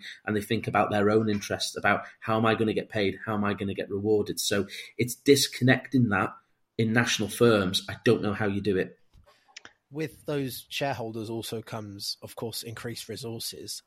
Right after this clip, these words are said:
Speaker 2: Um, do you not think that that can also help them with regulatory burden, with ensuring that those, that, that the culture remains, uh, to do with clients and advice rather than salesy?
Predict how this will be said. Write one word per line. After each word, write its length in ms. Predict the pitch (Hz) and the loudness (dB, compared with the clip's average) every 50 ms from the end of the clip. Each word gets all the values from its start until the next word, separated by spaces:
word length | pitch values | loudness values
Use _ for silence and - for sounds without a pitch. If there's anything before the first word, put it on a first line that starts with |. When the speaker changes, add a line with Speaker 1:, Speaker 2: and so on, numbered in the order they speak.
| _ _ | _ _
Speaker 2:
Um, 280 | 127 123 117 117 117 - - | -6 -6 -6 -6 -10 -14 -12
do 100 | - - | -8 -6
you 60 | 135 | -4
not 180 | 135 151 139 240 | -4 -4 -6 -8
think 220 | - - 139 117 | -8 -8 -8 -8
that 140 | 98 120 110 | -8 -12 -10
that 160 | 135 127 120 | -10 -12 -12
can 160 | - - 131 131 | -12 -10 -10 -8
also 200 | 127 - - 117 | -8 -8 -10 -10
help 320 | - - 123 120 - _ | -10 -10 -10 -12 -12 _
them 260 | - 127 117 110 117 - _ _ _ _ _ - | -14 -14 -12 -12 -14 -18 _ _ _ _ _ -8
with 180 | 127 120 98 - | -8 -6 -6 -4
regulatory 600 | 127 120 - - 123 120 104 - - 120 117 113 | -6 -6 -6 -6 -8 -8 -8 -8 -8 -8 -8 -8
burden, 500 | - - 120 113 113 - 113 110 113 117 | -8 -8 -8 -8 -10 -10 -12 -12 -12 -10
with 160 | 120 117 117 | -10 -10 -10
ensuring 640 | 113 113 117 - - - 131 120 117 113 110 107 101 | -10 -8 -6 -6 -4 -2 -2 -4 -4 -6 -8 -12 -16
that 160 | - - _ | -18 -12 _
those, 480 | - 117 117 120 185 175 170 - - - _ - - _ _ _ | -8 -8 -8 -8 -10 -10 -12 -14 -16 -18 _ -20 -20 _ _ _
that, 300 | 120 110 104 - - - - _ _ _ _ _ _ _ | -6 -6 -6 -8 -12 -18 -20 _ _ _ _ _ _ _
that 160 | - 123 104 | -10 -10 -8
the 100 | - 117 | -8 -10
culture 600 | - - - 120 - - - 120 113 - - - - _ _ _ _ _ _ _ 131 | -6 -4 -4 -4 -4 -4 -4 -4 -4 -4 -6 -8 -10 _ _ _ _ _ _ _ -8
remains, 800 | 123 127 101 101 131 131 120 120 117 113 107 - - - - - - | -6 -4 -2 -2 -2 -2 -2 -4 -6 -8 -10 -10 -10 -10 -12 -10 -10
uh, 280 | 117 113 110 95 - - - - - _ _ _ _ - | -8 -8 -8 -8 -10 -12 -14 -20 -20 _ _ _ _ -12
to 100 | - 110 | -8 -6
do 120 | 127 120 | -4 -4
with 160 | 113 110 - | -4 -6 -6
clients 380 | - - 123 117 107 104 - - | -6 -6 -4 -6 -6 -8 -8 -8
and 60 | 117 | -8
advice 460 | 113 - - 110 110 107 98 - - | -10 -8 -8 -8 -6 -6 -8 -8 -8
rather 320 | 110 117 117 117 117 113 110 | -8 -6 -6 -6 -6 -8 -8
than 200 | 113 120 117 - | -10 -12 -10 -8
salesy? 680 | - - 117 113 110 110 107 - - - - - - | -8 -6 -6 -6 -8 -10 -12 -12 -14 -14 -14 -14 -16